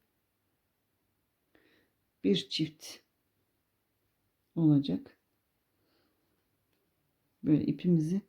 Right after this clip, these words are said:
her seferde bir üst sıraya taşıyalım, karışmasın.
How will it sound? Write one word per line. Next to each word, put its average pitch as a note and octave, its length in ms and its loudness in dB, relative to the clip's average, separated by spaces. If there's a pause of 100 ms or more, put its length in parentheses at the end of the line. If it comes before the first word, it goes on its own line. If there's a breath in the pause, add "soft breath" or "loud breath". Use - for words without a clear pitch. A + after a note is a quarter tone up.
(380 soft breath)
her F#3 140 -4
seferde D#3 640 2 (220)
bir - 60 -8
üst D#3 200 -4
sıraya D3+ 320 2
taşıyalım, G3 640 0
karışmasın. D#3 880 0